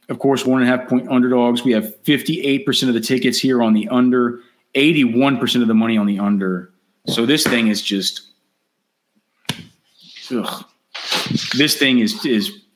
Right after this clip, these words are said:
the, the, uh, total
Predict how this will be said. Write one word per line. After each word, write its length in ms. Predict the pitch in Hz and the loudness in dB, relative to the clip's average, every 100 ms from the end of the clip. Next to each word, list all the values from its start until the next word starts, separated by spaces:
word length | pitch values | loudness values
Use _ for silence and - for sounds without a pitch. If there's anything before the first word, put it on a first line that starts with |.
| _ | _
the, 380 | 143 131 147 143 | 0 0 -2 -6
the, 300 | 135 131 123 | 0 2 4
uh, 260 | 110 107 104 - - | 2 0 -2 -6 -18
total 960 | - - 143 156 151 151 147 143 147 | -10 -2 2 2 2 2 2 -2 -6